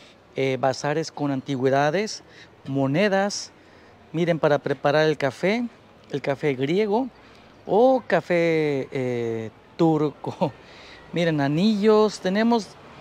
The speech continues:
bastantes, eh, curiosidades aquí que son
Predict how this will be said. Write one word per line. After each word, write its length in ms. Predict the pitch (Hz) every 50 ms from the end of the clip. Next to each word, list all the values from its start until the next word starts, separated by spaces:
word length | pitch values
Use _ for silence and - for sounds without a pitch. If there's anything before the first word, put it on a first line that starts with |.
| - - - - - -
bastantes, 840 | - 170 165 - - 233 233 233 220 - 240 240 220 - - - -
eh, 480 | - 175 165 165 160 156 151 143 147 143 - - - - - - - - - -
curiosidades 800 | - 196 190 180 175 175 170 151 - 175 170 180 190 196 175 -
aquí 320 | 147 143 - - 196 220
que 180 | 208 - 185 160
son 380 | - - 190 196 202 208 262